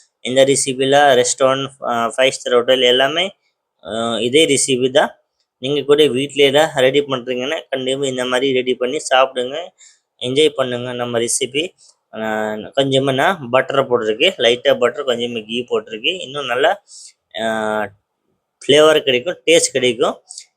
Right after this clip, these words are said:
ஏன்னா இதை, ஆ, பட்டர் சிக்கன் மசாலா சொல்லுவோம் இங்கிலீஷ்லே, but, ஆ, ஹிந்திலே முர்க் மக்கன் வாலா.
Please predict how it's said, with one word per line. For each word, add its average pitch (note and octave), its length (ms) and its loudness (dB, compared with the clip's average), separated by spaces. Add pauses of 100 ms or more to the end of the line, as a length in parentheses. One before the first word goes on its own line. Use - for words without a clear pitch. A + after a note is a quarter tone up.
ஏன்னா C#3 260 0
இதை, D3+ 320 2 (580)
ஆ, A#2+ 400 0
பட்டர் D3+ 680 2 (520)
சிக்கன் E3 400 0
மசாலா C3 380 2
சொல்லுவோம் A2 340 0
இங்கிலீஷ்லே, C#3 720 2 (560)
but, D3+ 380 2
ஆ, F3 260 2 (360)
ஹிந்திலே C#3+ 840 0
முர்க் D3+ 600 0 (460)
மக்கன் F3 380 0
வாலா. B2 440 6